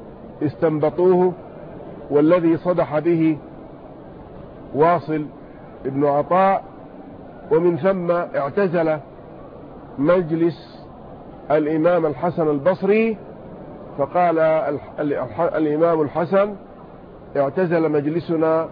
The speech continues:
واصل"، فسمي مذهبهم بمذهب المعتزلة.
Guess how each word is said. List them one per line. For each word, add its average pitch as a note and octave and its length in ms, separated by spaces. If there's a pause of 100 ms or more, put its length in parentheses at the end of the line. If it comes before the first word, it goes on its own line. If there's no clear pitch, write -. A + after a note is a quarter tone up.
واصل"، E3 580 (720)
فسمي F3 640 (760)
مذهبهم D#3+ 720 (580)
بمذهب D3 640 (680)
المعتزلة. A#2 720